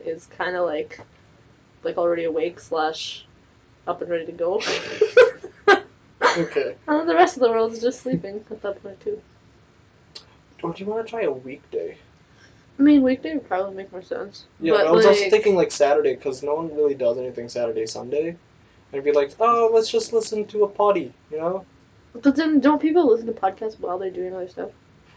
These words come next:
Speaker 2: Yeah, but that's what I mean, like, Sunday's, like, like, my do-nothing day, essentially.
Speaker 1: Really?
Speaker 2: Yeah, I don't really do much on Sundays.
Speaker 1: Mm.
Speaker 2: I don't really do much on Saturdays either, other than, like, study. But even then, I listen to podcasts, so.
Speaker 1: Cool. Well, I guess it doesn't really matter.
Speaker 2: No.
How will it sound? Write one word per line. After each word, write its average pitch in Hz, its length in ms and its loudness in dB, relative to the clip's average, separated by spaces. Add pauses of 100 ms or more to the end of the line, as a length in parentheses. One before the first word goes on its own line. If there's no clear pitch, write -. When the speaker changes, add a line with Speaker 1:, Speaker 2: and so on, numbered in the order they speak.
Speaker 2:
Yeah, 330 180 6
but 175 100 2
that's 196 140 6
what 202 80 8
I - 40 6
mean, 190 80 4
like, 175 140 0
Sunday's, 196 300 2
like, 143 200 2 (400)
like, 139 180 -2
my 139 300 0 (320)
do-nothing 123 480 -6
day, 85 160 -6
essentially. - 600 -12 (420)
Speaker 1:
Really? 494 720 0 (260)
Speaker 2:
Yeah, 175 140 2
I 165 40 4
don't 208 220 4
really 196 200 6
do 160 160 -4
much 151 220 -4
on 127 120 -6
Sundays. 135 540 -10
Speaker 1:
Mm. 220 280 -10 (760)
Speaker 2:
I 135 60 -6
don't 151 100 2
really 165 160 4
do 170 100 0
much 170 200 0
on 143 120 0
Saturdays 123 400 -4
either, 123 180 -6
other 120 220 -8
than, 110 140 -10
like, 101 140 -18
study. - 300 -14 (100)
But 143 120 -4
even 143 180 0
then, 139 120 2
I 123 80 -2
listen - 240 -12
to - 60 -20
podcasts, - 420 -6
so. - 460 -6
Speaker 1:
Cool. 480 200 -4 (500)
Well, 359 100 2
I 381 40 6
guess 453 140 6
it 294 60 -2
doesn't 202 200 -2
really 185 160 -6
matter. 139 420 -10
Speaker 2:
No. 165 260 0